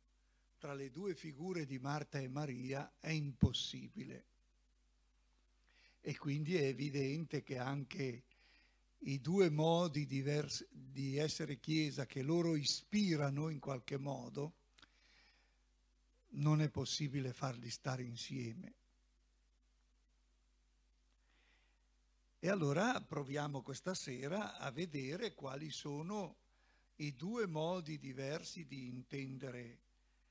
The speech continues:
la fede, dunque la Chiesa, che scaturiscono da questa pagina di Vangelo.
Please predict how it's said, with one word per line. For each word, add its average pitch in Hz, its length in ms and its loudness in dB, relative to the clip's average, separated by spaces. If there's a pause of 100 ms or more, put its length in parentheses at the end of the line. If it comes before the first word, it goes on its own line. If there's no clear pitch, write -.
(360)
la 139 200 -6
fede, 139 540 -6
dunque 135 320 -10
la 123 140 -8
Chiesa, 131 680 -6 (1400)
che 175 140 -6
scaturiscono 190 1500 -6
da 160 180 -6
questa 147 380 -8
pagina 135 640 -4
di 131 120 -8
Vangelo. 120 720 -10